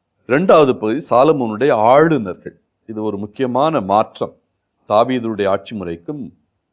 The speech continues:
சாலமோனுடைய ஆட்சி முறைக்கும் வருகின்ற மிகப்பெரிய மாற்றம் வந்து ஆளுநர்கள். நான் பின்னால அதை பத்தி விளக்கமா சொல்றேன். நான்காம் அதிகாரம் ஏழு முதல் இருபது வசனங்கள்.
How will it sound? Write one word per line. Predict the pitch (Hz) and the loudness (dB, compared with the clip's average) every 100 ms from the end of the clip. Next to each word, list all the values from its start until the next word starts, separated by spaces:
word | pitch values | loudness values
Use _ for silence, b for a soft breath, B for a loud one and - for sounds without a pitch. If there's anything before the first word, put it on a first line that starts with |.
| _ _ | _ _
சாலமோனுடைய | 110 127 127 113 104 | 0 0 0 -2 -2
ஆட்சி | 101 - 123 | -2 -4 -10
முறைக்கும் | 104 95 104 | -8 -10 -8
வருகின்ற | 90 85 95 139 | -10 -10 -10 -8
மிகப்பெரிய | 127 110 135 139 135 139 | -8 -6 -6 -4 -4 -4
மாற்றம் | 95 104 117 - | -4 -6 -6 -12
வந்து | 90 107 131 | -14 -8 -4
ஆளுநர்கள். | 113 120 107 82 80 69 - _ | -2 -2 -6 -12 -16 -20 -20 _
நான் | 92 87 85 | -14 -14 -12
பின்னால | 95 90 85 | -8 -8 -8
அதை | 80 | -10
பத்தி | 87 85 | -16 -16
விளக்கமா | 87 87 - 90 | -12 -12 -12 -14
சொல்றேன். | 82 85 82 120 - _ _ _ _ _ | -14 -14 -6 -6 -6 _ _ _ _ _
நான்காம் | 113 139 127 107 | -2 0 0 0
அதிகாரம் | 95 104 120 | -2 -2 0
ஏழு | 113 139 135 | 0 0 -2
முதல் | 117 127 117 | -4 -6 -4
இருபது | 139 165 135 | -4 -2 -4
வசனங்கள். | 92 92 104 92 78 78 | -6 -8 -10 -12 -14 -18